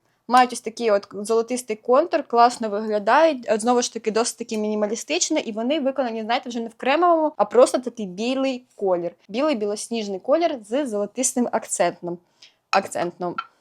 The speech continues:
З золотистим акцентом. Дві ось такі от невеличкі тарілочки, чисто для того, аби сюди вкласти тортик. Далі я придбала тарілку з нової колекції Zara. Вона вийшла саме цієї осені. Це ось така от маленька тарілочка з квіточками. Вона виконана вже в такому кремовому кольорі. Ці квіточки, як мені здається, вони досить таки легко будуть стиратись,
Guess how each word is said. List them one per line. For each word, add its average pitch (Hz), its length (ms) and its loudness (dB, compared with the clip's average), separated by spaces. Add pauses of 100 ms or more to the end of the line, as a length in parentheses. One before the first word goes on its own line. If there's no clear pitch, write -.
(520)
З 208 100 -8
золотистим 220 520 0
акцентом. - 540 -2 (160)
Дві 226 180 2
ось 277 80 2
такі 233 260 -2
от 220 80 -4
невеличкі 220 440 -2
тарілочки, 285 500 -4
чисто 294 300 -6
для 214 120 -2
того, 269 360 2
аби 196 380 -4
сюди 240 340 -4
вкласти 220 640 -2
тортик. - 460 -8 (340)
Далі 262 140 6
я 247 60 4
придбала 226 360 4
тарілку 233 380 2
з 214 40 -2
нової 233 340 4
колекції 220 520 2
Zara. 247 360 6
Вона 233 280 0
вийшла 220 380 -2
саме 214 320 0
цієї 226 520 4
осені. 311 680 2
Це 294 280 4
ось 269 100 -2
така 247 320 6
от 233 120 0
маленька 240 480 0
тарілочка 226 520 -2
з - 100 -10
квіточками. 269 760 -2
Вона 254 300 6
виконана 247 400 4
вже 226 140 2
в 226 40 -14
такому 233 300 0
кремовому 220 600 6
кольорі. 330 540 6
Ці 277 160 0
квіточки, 254 420 -2
як 226 100 -2
мені 233 180 0
здається, 233 320 2
вони 233 160 2
досить 233 220 2
таки 254 180 0
легко 240 300 4
будуть 226 260 -2
стиратись, 269 580 4